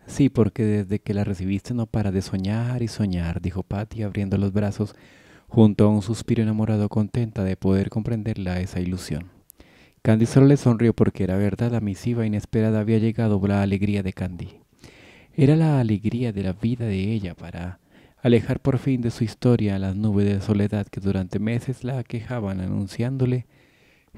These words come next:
que la amarga separación de su amado estaba por terminarse.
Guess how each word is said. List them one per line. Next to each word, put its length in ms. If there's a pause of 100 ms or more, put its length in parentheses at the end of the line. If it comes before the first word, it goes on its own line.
que 180
la 360
amarga 580
separación 640
de 100
su 140
amado 320
estaba 320
por 180
terminarse. 800